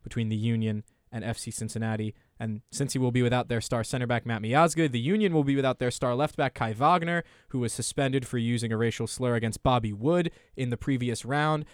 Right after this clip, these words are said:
So two of the biggest defenders in Major League Soccer and two of the best teams in the Eastern Conference playing, um, without two big names. Controversy going all around the Eastern Conference of Major League Soccer right now, specifically with those two teams. That matchup's gonna be crazy.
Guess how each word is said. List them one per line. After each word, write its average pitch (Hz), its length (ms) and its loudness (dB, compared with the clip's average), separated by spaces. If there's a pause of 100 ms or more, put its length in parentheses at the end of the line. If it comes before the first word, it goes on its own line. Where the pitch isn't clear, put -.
So - 140 -4
two 220 260 -2
of 180 120 0
the 156 60 2
biggest 113 340 0
defenders 151 480 0
in 127 100 -2
Major 131 260 0
League 120 180 -2
Soccer 127 380 0
and 104 140 -4 (300)
two 202 100 0
of 170 80 8
the 143 60 6
best 147 320 6
teams 180 340 0
in 151 80 2
the 139 60 2
Eastern 135 340 0
Conference 135 400 0
playing, 123 520 0 (460)
um, 107 360 -2 (840)
without 139 300 4
two 156 160 0
big 139 200 4
names. 127 520 2 (800)
Controversy 147 680 4 (680)
going 131 300 2
all 156 200 8
around 135 280 6
the 127 60 0
Eastern 127 260 -2
Conference 120 360 -4
of 107 60 -6
Major 107 260 -2
League 104 140 -4
Soccer 107 280 -2
right 104 120 -4
now, 107 80 -2
specifically 127 480 0
with 117 140 -2
those 113 200 -2
two 113 140 -6
teams. 110 220 -6
That 113 120 -2
matchup's 113 300 -4
gonna 110 140 -6
be 101 80 -6
crazy. 139 480 0